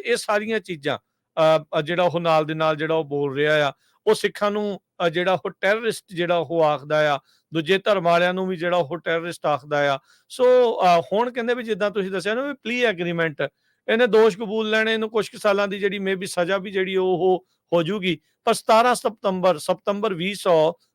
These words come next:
ਬਾਈ ਦਾ ਜਿਹੜਾ ਆ ਇਹ, ਇਹ ਘਟਨਾ ਆ ਜਿਹੜੀ ਇਹ ਵਾਪਰੀ ਆ,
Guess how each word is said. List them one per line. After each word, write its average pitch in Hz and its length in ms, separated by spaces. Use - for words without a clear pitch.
ਬਾਈ 220 440
ਦਾ 165 380
ਜਿਹੜਾ 156 520
ਆ - 40
ਇਹ, 165 340
ਇਹ 165 100
ਘਟਨਾ 139 380
ਆ 143 40
ਜਿਹੜੀ 143 280
ਇਹ 151 80
ਵਾਪਰੀ 143 480
ਆ, 151 140